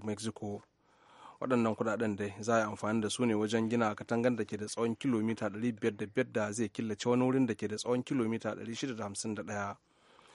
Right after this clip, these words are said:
Waɗannan kuɗaɗen dai suna cikin waɗanda gwamnatin ta miƙa wa majalisa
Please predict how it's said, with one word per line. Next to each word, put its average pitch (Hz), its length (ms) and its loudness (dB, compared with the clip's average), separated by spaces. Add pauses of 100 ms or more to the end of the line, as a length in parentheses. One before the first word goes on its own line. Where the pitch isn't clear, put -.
(420)
Waɗannan 196 340 10
kuɗaɗen 165 400 10
dai 120 240 8
suna 175 300 10
cikin - 200 8
waɗanda 156 400 10
gwamnatin 139 380 6
ta 135 100 6
miƙa 160 260 8
wa 120 80 12
majalisa 110 460 2